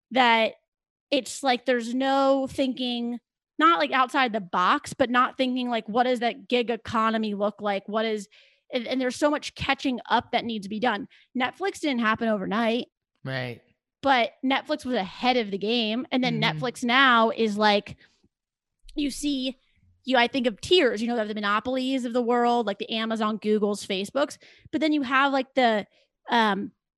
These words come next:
Speaker 1: Spotify and the Net-, and Netflix, I'm sure will probably get on some kind of podcast train because, you know, whatever, all these people are now trying to
Speaker 2: Oh, they
Speaker 1: acquire all
Speaker 2: already
Speaker 1: these
Speaker 2: are.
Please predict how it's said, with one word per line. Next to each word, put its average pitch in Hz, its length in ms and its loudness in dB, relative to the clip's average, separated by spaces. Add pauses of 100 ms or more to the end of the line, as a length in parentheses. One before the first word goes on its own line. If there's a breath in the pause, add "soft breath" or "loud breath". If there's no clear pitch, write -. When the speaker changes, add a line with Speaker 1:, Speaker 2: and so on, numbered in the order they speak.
(260)
Speaker 1:
Spotify 262 960 6
and 220 120 -2
the 214 60 0
Net-, 214 280 2
and 233 220 -2
Netflix, 277 360 0
I'm 254 100 -4
sure 247 240 0
will 226 80 2
probably 233 300 2
get 226 80 2
on 220 120 0
some 220 160 -2
kind 202 140 4
of 190 60 0
podcast 196 540 0
train 208 240 -2
because, 202 340 -4
you 208 80 -6
know, 165 60 -4
whatever, 214 380 2
all 220 100 8
these 233 160 0
people 262 280 0
are 226 60 2
now 220 180 2
trying 220 200 2
to 208 120 -2
Speaker 2:
Oh, 165 80 2
they 170 60 6
Speaker 1:
acquire 220 260 8
all 208 100 6
Speaker 2:
already 151 100 4
Speaker 1:
these 143 80 2
Speaker 2:
are. 151 180 -6